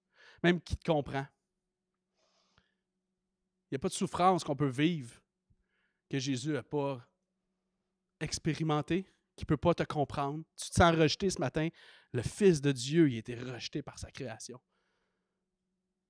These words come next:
Tu te sens qu'on te ridiculise, il a été ridiculisé à la croix avant d'aller à la croix pour pouvoir te sauver. T'es anxieux, tu vis de l'anxiété. T'as, Jésus, euh, vit une anxiété extrême au point de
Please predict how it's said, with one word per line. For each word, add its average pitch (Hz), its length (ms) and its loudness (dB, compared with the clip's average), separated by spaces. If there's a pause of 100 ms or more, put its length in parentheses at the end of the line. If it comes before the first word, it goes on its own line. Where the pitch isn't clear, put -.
(180)
Tu - 80 -12
te - 20 -8
sens 165 140 2
qu'on 156 160 0
te 143 80 -6
ridiculise, 156 680 0
il 143 40 2
a - 20 2
été 151 280 0 (180)
ridiculisé 165 1000 4
à 120 100 0
la 123 140 -4
croix 175 380 0
avant 143 200 0
d'aller 139 180 0
à 135 60 0
la 113 120 0
croix - 260 -4
pour - 140 -16
pouvoir 135 380 -8 (300)
te 131 100 -8
sauver. 139 520 -6 (1120)
T'es 175 160 10
anxieux, 202 560 6
tu - 200 -4
vis 147 140 -4
de 160 100 -8
l'anxiété. 196 600 4
T'as, 160 160 4 (400)
Jésus, 151 640 2 (240)
euh, 131 200 0
vit 165 360 2
une 156 180 2
anxiété 190 840 0
extrême - 600 2
au 151 80 6
point 175 280 4
de 139 180 4